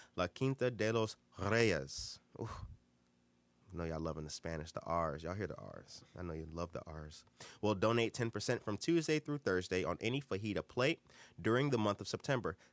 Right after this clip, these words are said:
Chicken fajitas, steak fajitas, veggie fajitas, and combo fajitas all included. McCarty Mills Tap Room will donate ten percent of sales of reserved keg from Brother Chimp.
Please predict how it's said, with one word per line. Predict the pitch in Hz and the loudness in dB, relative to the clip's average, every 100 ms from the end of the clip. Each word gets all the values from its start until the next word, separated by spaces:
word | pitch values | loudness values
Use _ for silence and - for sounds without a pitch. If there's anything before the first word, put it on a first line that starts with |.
| - | -2
Chicken | 123 147 | -2 -2
fajitas, | 135 127 123 120 113 | -2 -2 0 2 2
steak | - - 117 - | 2 2 0 2
fajitas, | 107 110 87 87 | -2 0 0 0
veggie | 92 113 117 | 2 2 0
fajitas, | - 101 104 98 | -4 -4 -2 -2
and | 107 | -2
combo | - 139 113 | 0 0 2
fajitas | 98 92 95 90 - | 0 -2 -2 -2 -2
all | 85 87 | -2 -2
included. | 90 - 80 - _ _ _ - - | -4 -6 -6 -6 _ _ _ -20 -8
McCarty | 95 - 117 120 | -6 2 2 4
Mills | 120 120 | 2 2
Tap | - 143 139 | 2 0 2
Room | 110 95 73 - - - - | 0 0 0 -8 -20 -20 -2
will | 98 | 0
donate | 92 104 101 92 | 4 4 4 0
ten | 117 | -2
percent | 117 123 131 123 | -2 0 2 0
of | 92 | -2
sales | - 120 110 113 | 0 2 4 2
of | 113 92 | 0 0
reserved | 92 85 107 120 - | 0 2 2 2 -2
keg | - 113 110 - | 0 2 2 0
from | 101 95 | -2 0
Brother | 101 104 110 | 2 2 2
Chimp. | - 120 156 | 0 0 0